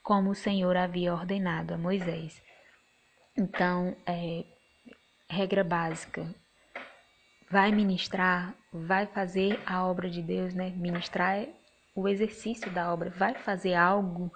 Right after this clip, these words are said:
algum serviço para o Senhor, preocupe-se em purificar-se primeiro, né? Não podemos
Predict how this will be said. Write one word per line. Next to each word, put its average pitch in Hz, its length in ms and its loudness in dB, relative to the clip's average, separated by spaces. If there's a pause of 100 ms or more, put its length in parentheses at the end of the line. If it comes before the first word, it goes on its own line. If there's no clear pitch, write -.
(260)
algum 180 300 4
serviço 190 880 -6
para 180 240 2
o 170 60 -2
Senhor, 175 480 -4 (840)
preocupe-se 180 680 0
em 180 120 -2 (180)
purificar-se 220 920 -2
primeiro, 175 540 -2
né? 170 200 -6 (880)
Não 196 300 2
podemos 180 800 0